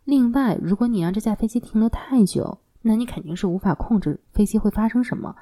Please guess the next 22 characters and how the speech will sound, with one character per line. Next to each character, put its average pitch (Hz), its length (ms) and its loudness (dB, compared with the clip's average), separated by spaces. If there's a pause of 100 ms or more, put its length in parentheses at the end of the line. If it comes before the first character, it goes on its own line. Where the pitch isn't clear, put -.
(320)
它 285 120 -2
可 - 200 0
能 151 120 0
会 254 140 4
被 220 140 0
伊 190 100 -6
朗 190 160 -2
政 185 160 -8
府 170 140 -10
没 170 180 -6
收， 202 300 -4 (260)
或 - 300 0
者 98 320 -6 (200)
被 202 160 4
伊 202 160 0
朗 165 200 -2
政 180 200 -2
府 101 200 -10
用 170 260 -4
作 160 220 -4
他 - 340 -8
途。 - 380 -18